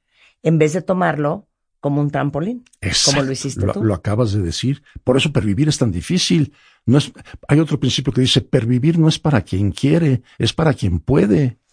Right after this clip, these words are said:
Speaker 1: No, es que me encanta lo
Speaker 2: Porque
Speaker 1: que dices aquí. Si quieres más, trabaja el doble.
Speaker 2: Claro.
Speaker 1: Ya sabemos que lograr algo no es para quien quiere,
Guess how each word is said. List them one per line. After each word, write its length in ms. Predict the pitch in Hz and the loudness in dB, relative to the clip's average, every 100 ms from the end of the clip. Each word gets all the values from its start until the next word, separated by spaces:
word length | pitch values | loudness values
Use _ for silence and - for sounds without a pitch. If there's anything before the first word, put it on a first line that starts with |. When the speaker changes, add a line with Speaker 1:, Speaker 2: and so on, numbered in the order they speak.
| _ - | _ -4
Speaker 1:
No, 200 | 220 220 | 0 0
es 140 | 165 - | 0 -4
que 100 | 175 | -2
me 80 | |
encanta 400 | 160 156 175 202 | -2 -2 -4 0
lo 60 | 240 | 0
Speaker 2:
Porque 120 | 156 | 2
Speaker 1:
que 80 | 156 | 2
dices 280 | 135 180 160 | 0 -2 -12
aquí. 280 | 143 - 190 | -12 -10 -8
Si 200 | - 143 | -8 -10
quieres 540 | - 220 294 403 - _ _ _ - | -6 -4 -4 -6 -12 _ _ _ -4
más, 800 | 175 190 202 330 - - - - _ _ _ - - | 0 0 0 -2 -6 -8 -10 -14 _ _ _ -6 -4
trabaja 380 | 135 135 127 151 | -2 0 0 0
el 80 | 151 | 0
doble. 320 | 190 175 123 - - - | 0 -2 -6 -10 -20 -16
Speaker 2:
Claro. 440 | - 67 69 131 160 | -10 -10 -6 -6 -2
Speaker 1:
Ya 140 | - 269 | 0 2
sabemos 420 | 359 311 302 285 | 4 4 2 0
que 120 | 202 | 2
lograr 360 | 175 170 208 220 | 2 2 2 2
algo 320 | 202 180 190 | 2 2 2
no 160 | 180 208 | 4 2
es 160 | - | 0
para 240 | - 202 170 | -2 -2 -2
quien 380 | - 156 147 | 0 2 2
quiere, 600 | 143 - 190 175 120 - | -2 2 4 4 0 -6